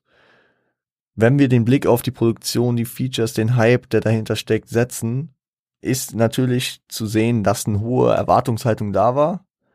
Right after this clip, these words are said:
Einfach dadurch, was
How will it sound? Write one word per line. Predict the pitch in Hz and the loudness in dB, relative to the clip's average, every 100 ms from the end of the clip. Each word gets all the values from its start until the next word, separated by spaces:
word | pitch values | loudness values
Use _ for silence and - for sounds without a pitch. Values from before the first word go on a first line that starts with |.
| _ _ _ _ _ _ _ _ _ _ _ _ _ _ _ _ _ _ _ | _ _ _ _ _ _ _ _ _ _ _ _ _ _ _ _ _ _ _
Einfach | - 107 104 101 | -4 -4 -2 0
dadurch, | 101 113 104 104 104 | 2 2 2 -4 -2
was | 98 - - | -2 -2 -10